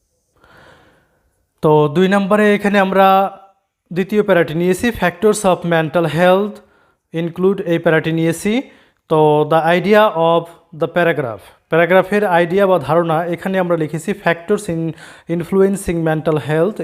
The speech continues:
including genetics, life experience and external pressures। factors influencing mental health মানে কারণগুলো মানসিক স্বাস্থ্যকে প্রভাবিত করে, including, যার মধ্যে র-,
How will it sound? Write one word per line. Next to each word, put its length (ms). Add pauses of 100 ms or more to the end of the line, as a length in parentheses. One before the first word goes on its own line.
including 540 (420)
genetics, 640
life 500
experience 680
and 360
external 500
pressures। 680 (1800)
factors 440 (120)
influencing 580
mental 360
health 400 (340)
মানে 140
কারণগুলো 640
মানসিক 380
স্বাস্থ্যকে 440
প্রভাবিত 480
করে, 380 (360)
including, 580
যার 180
মধ্যে 280
র-, 220